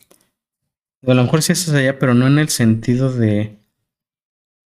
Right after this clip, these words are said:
de que todo sea que me vaya bien o mejor económicamente, ¿no? Una, una es, no creo que deba hacerse, eh, como, ni siquiera debe ser un tema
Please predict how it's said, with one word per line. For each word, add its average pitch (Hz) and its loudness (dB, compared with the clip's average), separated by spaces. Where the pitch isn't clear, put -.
de 127 -2
que 131 -4
todo 147 0
sea 147 -4
que 151 0
me 127 2
vaya 123 0
bien 120 -2
o 123 -2
mejor 117 2
económicamente, 113 0
¿no? 120 -2
Una, 190 0
una 160 4
es, 131 -4
no 147 2
creo 156 0
que 120 0
deba 123 0
hacerse, 123 -4
eh, 104 0
como, 107 0
ni 120 2
siquiera 139 0
debe 151 0
ser 147 -2
un 139 0
tema 139 0